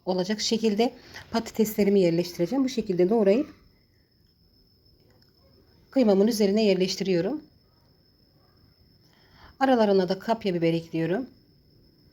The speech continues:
Ve son olarak salçalı sosunu da ekleyip domates salçası, sıvı yağ, kimyon,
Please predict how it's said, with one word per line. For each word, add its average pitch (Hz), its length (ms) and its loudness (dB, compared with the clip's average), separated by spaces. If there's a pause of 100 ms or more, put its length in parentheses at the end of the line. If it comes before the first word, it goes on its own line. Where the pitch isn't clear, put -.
(580)
Ve 247 80 4
son 294 220 2
olarak 196 340 0 (300)
salçalı 254 500 0
sosunu 196 560 -2
da 160 180 -2 (360)
ekleyip 247 480 0 (1700)
domates 226 360 0
salçası, 226 680 -4 (440)
sıvı 220 280 2
yağ, 220 280 2 (300)
kimyon, 226 540 0